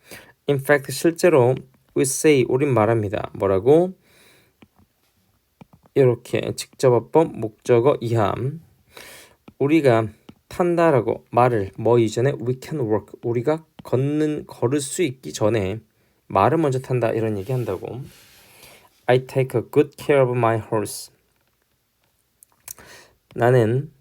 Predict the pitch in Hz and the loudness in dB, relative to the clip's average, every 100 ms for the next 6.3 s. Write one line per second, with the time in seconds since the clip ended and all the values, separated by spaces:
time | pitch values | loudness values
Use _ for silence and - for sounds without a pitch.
0 | _ _ _ _ - 165 160 - 165 135 | _ _ _ _ 0 0 0 0 4 4
1 | 120 123 120 123 160 202 - 110 110 147 | 4 2 2 2 0 -6 -4 0 4 4
2 | 185 - _ _ _ _ - 120 127 135 | 4 -4 _ _ _ _ 0 2 4 2
3 | 151 147 120 131 127 117 - - - 135 | 2 4 4 4 0 -6 -6 -6 -6 -6
4 | 165 208 _ _ - _ _ _ _ - | -8 -12 _ _ -20 _ _ _ _ -20
5 | _ _ _ 123 147 160 160 180 170 - | _ _ _ 2 2 2 0 -2 -2 -8
6 | - 156 | 0 2